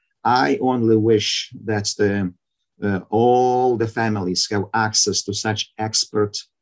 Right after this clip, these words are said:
uh, providers with the top of the line tools, you know, not just the brand, but what exactly do they do as far as the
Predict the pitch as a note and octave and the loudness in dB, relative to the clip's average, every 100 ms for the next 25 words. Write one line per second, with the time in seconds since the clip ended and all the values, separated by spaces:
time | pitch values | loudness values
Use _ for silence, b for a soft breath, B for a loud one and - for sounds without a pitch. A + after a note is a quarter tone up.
0 | _ _ _ - G#2 G2 G#2+ G2+ A2 A#2 | _ _ _ -4 -4 -2 0 2 2 2
1 | C#3+ E3+ - - _ _ _ _ _ _ | 2 2 -2 -4 _ _ _ _ _ _
2 | - A2 A#2+ A2+ B2 A#2 A2+ - _ _ | -2 2 2 2 2 2 2 -2 _ _
3 | _ _ _ - C#3+ A#2+ - - - A#2+ | _ _ _ 2 2 2 -10 -14 -4 0
4 | A2 A2+ A2 G#2+ G#2 G2 - B2+ G2 F2 | 2 4 2 0 -2 -4 0 2 2 0
5 | - - B2 F2+ G#2 - B2 B2+ G#2 - | -4 -4 -2 -6 -8 -4 0 0 -2 -4
6 | F2 A#2 A2+ D2+ - - _ _ - A2+ | -6 -4 -4 -6 -12 -20 _ _ -4 -4
7 | G#2 G#2+ C3 - G#2+ A#2 A2+ G2+ F#2+ A2 | -2 2 2 2 0 0 0 -2 0 2
8 | G2 F#2 G#2 A2 F2 F#2+ A2 _ _ _ | 2 -2 -2 -2 -2 -4 -8 _ _ _
9 | _ _ _ _ _ _ _ - A2+ A2 | _ _ _ _ _ _ _ -6 -2 0
10 | A2+ G#2+ G#2+ G#2+ A#2+ A#2+ | 0 0 2 0 0 -4